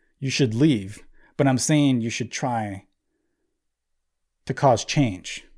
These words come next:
because this is unacceptable. This bully-like mentality, this toxic attitude they have acor-, uh, with everything, sending your little Discord army to people who you don't agree with,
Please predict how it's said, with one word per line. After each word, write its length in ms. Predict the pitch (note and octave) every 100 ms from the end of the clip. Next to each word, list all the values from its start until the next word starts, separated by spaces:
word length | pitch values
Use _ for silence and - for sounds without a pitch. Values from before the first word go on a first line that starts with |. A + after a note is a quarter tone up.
| - - - _ _
because 280 | C3+ - C3+
this 160 | D3+ G3
is 120 | C3
unacceptable. 580 | A#2 G#2+ A2 - F#2 F#2
This 160 | A2
bully-like 460 | G2 D3 E3+ E3 D#3+
mentality, 500 | D3+ C#3 D3+ D3+ D3+
this 200 | B2+ -
toxic 500 | - D3+ D#3 - -
attitude 360 | C3+ C#3 C3+ C3+
they 100 | B2+
have 180 | C3+
acor-, 420 | C3 - D3 C3+ C#3
uh, 160 | C3 - -
with 180 | C3 C#3
everything, 400 | C#3 C3+ C3+ C3+ - - _ _ _ _ _ _ _ _ _ _ _ _ _ _ -
sending 560 | - C#3 C#3+ D#3+ A2+ - _
your 140 | C3
little 160 | B2+ C#3
Discord 500 | G#2+ A2 - E3+ E3
army 300 | D3+ D#3+ E3+
to 120 | -
people 320 | A#2 C#3 C3+ C#3
who 80 |
you 140 | C3 G2+
don't 160 | B2+
agree 280 | A2 F#2+ G2
with, 340 | C#3 F#3 E3+